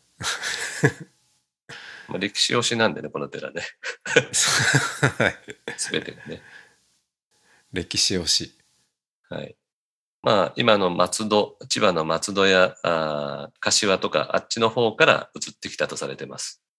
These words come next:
Speaker 1: うーん。
Speaker 2: なので、まだ向こうに残っ-、うちの檀家で、えー、向こうにいる人たちは金原さんっていうかな。
Speaker 1: うーん。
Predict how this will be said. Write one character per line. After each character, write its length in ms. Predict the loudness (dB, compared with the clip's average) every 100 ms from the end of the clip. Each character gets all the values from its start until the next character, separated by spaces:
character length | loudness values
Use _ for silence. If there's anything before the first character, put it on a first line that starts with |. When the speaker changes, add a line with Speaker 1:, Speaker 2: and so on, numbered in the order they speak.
| _
Speaker 1:
う 60 | -2
ー 20 |
ん。 1080 | 0 2 0 0 -2 -4 -6 -8 -10 -12 -2 2
Speaker 2:
な 80 |
の 120 | 4 6
で、 480 | 6 6 4 -2 _ 2
ま 140 | 4
だ 60 | 6
向 120 | 4
こ 140 | 4 4
う 40 |
に 100 | 4
残 200 | 2 0
っ-、 140 | -4 -4
う 120 | -2
ち 100 | 0
の 80 | 4
檀 240 | 4 6
家 140 | 4 6
で、 280 | 6 6 4
え 720 | 4 6 4 2 0 -4 -6 -8
ー、 40 |
向 80 | 0
こ 100 | 2
う 40 |
に 80 | 2
い 60 | 0
る 60 |
人 160 | -2 -2
た 120 | 0
ち 100 | 0
は 60 | 0
金 420 | 0 0 0 2
原 240 | 4 4
さ 160 | 2 -2
ん 60 | -8
っ 40 |
て 100 | -14
い 20 |
う 40 | -8
か 100 | -4
な。 200 | -4 -6 _ _ _ _ _
Speaker 1:
う 60 | -2
ー 720 | 2 2 2 0 -4 -4 -4
ん。 360 | -6 -8 -12